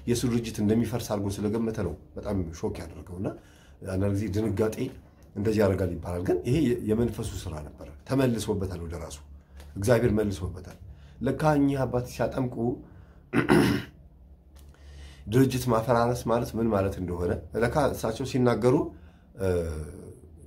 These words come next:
ከቀረጻ በኋላ የተናገሩትን ነገር የሚያስታውሱ ሰራተኞች ነበሩ። «ኧረ ሲናገሩ ሰምቻቸዋለሁ፣ ድርጅት ማፈራረስ ማለት ምን ማለት እንደሆነ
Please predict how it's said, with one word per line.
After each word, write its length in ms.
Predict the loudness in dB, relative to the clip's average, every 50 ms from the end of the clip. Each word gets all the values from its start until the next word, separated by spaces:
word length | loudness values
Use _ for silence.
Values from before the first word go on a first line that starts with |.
| -20 -20 -14 -4
ከቀረጻ 540 | 0 2 4 4 4 2 2 2 2 2 2 0
በኋላ 280 | 2 2 2 2 2 0
የተናገሩትን 640 | 0 0 0 2 2 2 2 2 0 0 0 -2 0
ነገር 200 | 0 0 0 0 2
የሚያስታውሱ 480 | 2 2 0 0 0 -2 -2 -2 -4 -4
ሰራተኞች 440 | -6 -6 -4 -4 -4 -6 -8 -8 -12
ነበሩ። 240 | -14 -14 -12 -12 -12 -14 -16 -18 -18 -14 -12 -10 -2
«ኧረ 180 | 2 4 4 4 4 2 0 -6 -14 -18 -16 -14 -14 -14 -14 -16 -16 -8
ሲናገሩ 440 | -4 0 2 4 6 6 6 4 2 2
ሰምቻቸዋለሁ፣ 640 | 2 0 0 0 0 -4 -4 -4 -4 -4 -4 -4 -4 -8 -10 -16 -20 -20 -18 -8
ድርጅት 380 | -2 0 0 0 0 -2 -4 -2
ማፈራረስ 500 | 0 0 0 0 2 2 2 2 2 0 0
ማለት 220 | 0 0 0 0 0
ምን 140 | 2 4 4
ማለት 240 | 6 4 2 2 0
እንደሆነ 220 | 0 0 0 0